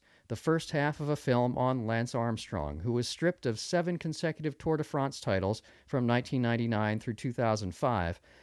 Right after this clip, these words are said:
when he was found guilty of doping by the United States Anti-Doping Agency in two thousand twelve. Although he has spoken before about his fall from grace,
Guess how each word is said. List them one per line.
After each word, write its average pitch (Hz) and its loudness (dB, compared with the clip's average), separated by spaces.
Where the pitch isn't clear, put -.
when 135 2
he 147 6
was 143 2
found 131 4
guilty 175 2
of 123 0
doping 107 2
by 107 2
the 117 2
United 117 2
States 117 0
Anti-Doping 110 0
Agency 90 -2
in 101 -2
two 107 -4
thousand 92 0
twelve. 92 0
Although 165 6
he 175 0
has 160 0
spoken 185 2
before 143 2
about 107 4
his 117 -2
fall 131 6
from 110 -2
grace, 101 0